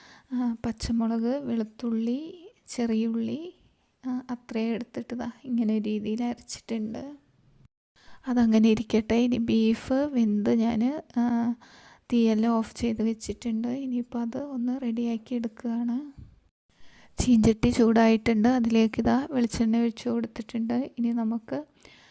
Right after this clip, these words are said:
ആ, അരിഞ്ഞ് വെച്ച ഉള്ളി ഇട്ട് കൊടുക്കാം. ഞാനിതാ, ആ, ബീഫിന് വേണ്ടി എടുത്തിട്ടുള്ളത് ഉള്ളി എടുത്തിട്ടുണ്ട്, വെളുത്തുള്ളി, ഇഞ്ചി,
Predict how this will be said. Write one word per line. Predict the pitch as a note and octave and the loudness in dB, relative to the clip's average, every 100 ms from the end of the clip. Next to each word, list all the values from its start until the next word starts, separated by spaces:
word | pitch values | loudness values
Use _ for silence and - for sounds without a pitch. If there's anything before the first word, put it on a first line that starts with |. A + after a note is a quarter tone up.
| _ - | _ -8
ആ, | B3 A3+ A#3 | -2 -2 -2
അരിഞ്ഞ് | - A3+ A3 A3 | -2 -2 0 0
വെച്ച | A#3 A3+ A#3+ | 0 -2 -4
ഉള്ളി | C4 C4+ A#3 A#3 A#3 | -6 -4 -2 -2 -2
ഇട്ട് | C#4+ A3 - | -4 -8 -6
കൊടുക്കാം. | A3+ A#3 A3+ A3+ C4 | -4 -4 -6 -6 -4
ഞാനിതാ, | B3+ A#3 A3+ A#3+ C4+ D#4 E4 | -2 -2 -2 -4 -6 -10 -6
ആ, | A#3+ A#3 | -4 -2
ബീഫിന് | A#3 A3+ A3 A3 A#3 | -2 -2 -4 -2 -2
വേണ്ടി | A#3+ A3+ A#3 | 0 0 -2
എടുത്തിട്ടുള്ളത് | A3+ - A3+ A#3+ A#3 A#3+ B3+ D#4 - _ - _ B3 | -4 -6 -10 -6 -6 -6 -6 -10 -12 _ -20 _ -4
ഉള്ളി | A3+ A3 | -2 0
എടുത്തിട്ടുണ്ട്, | A3+ A3 A3 A3 A#3+ A#3 | 0 -2 -6 -8 -6 -4
വെളുത്തുള്ളി, | B3+ B3 A3+ A3+ G#3+ A3 A#3 A#3+ D#4+ - - | -2 -2 -4 -6 -4 -2 -2 -4 -8 -10 -6
ഇഞ്ചി, | A3+ A3 G#3+ A3 A#3 B3 E4+ | -2 0 -2 -4 -4 -4 -6